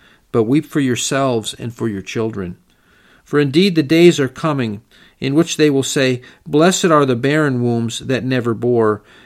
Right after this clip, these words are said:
and breasts which never nursed.' Then they will begin to say to the mountains, 'Fall on us,' and to the hills, 'Cover us.'" You see, the nation of Israel,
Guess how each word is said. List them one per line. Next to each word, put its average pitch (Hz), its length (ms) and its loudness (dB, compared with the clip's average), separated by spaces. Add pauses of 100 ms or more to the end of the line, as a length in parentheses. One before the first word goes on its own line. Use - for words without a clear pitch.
(180)
and 120 160 -4
breasts 151 340 2
which 131 220 -2
never 123 260 0
nursed.' 120 600 -2 (500)
Then 156 160 2
they 180 100 6
will 160 140 6
begin 151 460 4
to 170 120 -4
say 127 380 0
to 127 140 -6
the 120 100 -2
mountains, 120 500 -4
'Fall 139 320 0
on 127 160 0
us,' 110 340 -4 (380)
and 120 160 -4
to 123 60 -2
the 113 120 0
hills, 127 340 0
'Cover 117 420 -2
us.'" - 340 -8 (1200)
You 135 80 -4
see, 180 240 0
the 147 140 -2
nation 160 360 -2
of 131 80 -6
Israel, 135 600 -2